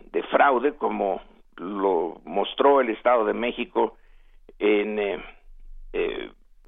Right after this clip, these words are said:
en el dos mil diecisiete y en el dos mil dieciocho, se lleva a cabo, se da este gran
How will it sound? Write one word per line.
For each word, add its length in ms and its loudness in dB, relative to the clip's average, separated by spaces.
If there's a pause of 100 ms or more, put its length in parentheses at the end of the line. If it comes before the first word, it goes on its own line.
(120)
en 160 -2
el 200 0
dos 200 2
mil 180 0
diecisiete 560 0
y 200 2
en 120 2
el 140 2
dos 180 -4
mil 220 -2
dieciocho, 600 -4 (1200)
se 200 6
lleva 340 4
a 100 0
cabo, 380 2
se 160 -2
da 140 0
este 240 -2
gran 360 0